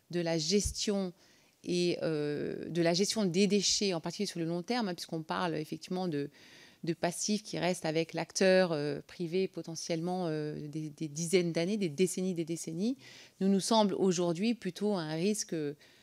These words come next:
plus à même à être porté par un, un acteur national qu'un acteur complètement privé. Ça, ça c'est vrai. Et donc, pour nous, plutôt,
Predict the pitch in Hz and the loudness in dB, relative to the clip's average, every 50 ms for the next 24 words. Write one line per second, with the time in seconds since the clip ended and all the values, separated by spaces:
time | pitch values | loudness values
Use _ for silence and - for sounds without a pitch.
0 | _ _ - - 185 170 180 170 170 180 190 185 165 160 - - 165 - - - | _ _ -10 -8 -6 -4 -4 -2 -2 -2 -2 -2 -2 -4 -4 -6 -10 -8 -6 -6
1 | 196 - - 160 151 151 151 151 - - - 165 160 160 156 160 - - 190 185 | -6 -4 -4 -4 -4 -4 -6 -6 -6 -6 -6 -4 -4 -4 -4 -4 -6 -6 -4 -4
2 | 175 160 156 160 160 160 - - 160 170 175 196 196 185 - 170 160 160 160 - | -2 -2 -2 -4 -4 -6 -6 -4 -4 -2 -2 -4 -4 -4 -4 -6 -6 -6 -6 -8
3 | 190 180 - - 175 160 165 160 170 165 160 - - 180 151 147 147 147 - - | -8 -10 -8 -8 -8 -6 -6 -6 -6 -6 -8 -8 -8 -8 -8 -8 -10 -14 -10 -6
4 | - 170 170 - - 185 180 - - 180 160 160 170 185 214 226 - - - 160 | -6 -4 -4 -4 -4 -4 -4 -4 -4 -4 -2 0 0 0 0 0 -2 -2 -2 -2
5 | 156 175 190 202 196 - - - - - - - - - _ - - 185 180 180 | 0 0 0 0 -2 -4 -8 -18 -20 -20 -20 -20 -20 -20 _ -4 0 2 2 4
6 | 185 196 208 226 247 247 226 - - 185 170 - 190 202 214 226 240 240 - | 4 6 6 6 6 4 2 0 -4 -6 -2 0 2 4 4 4 4 2 0